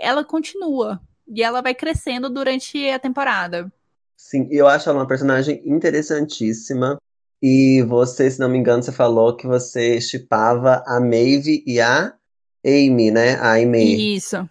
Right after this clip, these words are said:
Speaker 2: Aí eu vou fazer uma, vou fazer uma de Dunia também aqui agora, nesse exato momento. E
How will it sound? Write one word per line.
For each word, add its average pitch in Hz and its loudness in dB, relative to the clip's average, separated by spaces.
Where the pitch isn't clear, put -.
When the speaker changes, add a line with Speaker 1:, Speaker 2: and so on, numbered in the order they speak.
Speaker 2:
Aí 110 4
eu 110 6
vou 113 -4
fazer 120 0
uma, 123 0
vou 113 -6
fazer 117 0
uma 117 0
de 120 -6
Dunia 120 -2
também 113 0
aqui 110 -4
agora, 98 -2
nesse - -14
exato - -12
momento. 101 -10
E 160 4